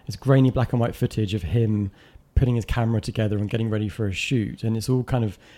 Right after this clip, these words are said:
quite dreamy. And, um, yeah, it's almost like you're entering into, like, a seance with him. It's just really quite unusual. And then you re-, then I discovered that kind of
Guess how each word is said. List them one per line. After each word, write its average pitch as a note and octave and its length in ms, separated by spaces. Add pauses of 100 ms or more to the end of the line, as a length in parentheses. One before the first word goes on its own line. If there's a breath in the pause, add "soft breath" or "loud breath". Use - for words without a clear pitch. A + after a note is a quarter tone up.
(160 loud breath)
quite - 240
dreamy. A2+ 840 (380 soft breath)
And, G#2 460
um, G2+ 520 (800)
yeah, B2+ 200
it's G#2+ 160
almost C3+ 200
like A#2+ 80
you're A#2+ 160
entering A#2 440
into, A#2 240
like, G#2 160
a G2+ 40
seance G#2+ 600
with F#2 100
him. F2+ 220
It's G2+ 200
just B2 180
really A2+ 440
quite G#2 380 (480 loud breath)
unusual. A2 680 (260 soft breath)
And B2 100
then C3 100
you C3+ 80
re-, C3+ 180
then C#3 180
I C#3+ 60
discovered C3+ 480
that A#2+ 180
kind A#2 160
of G#2+ 160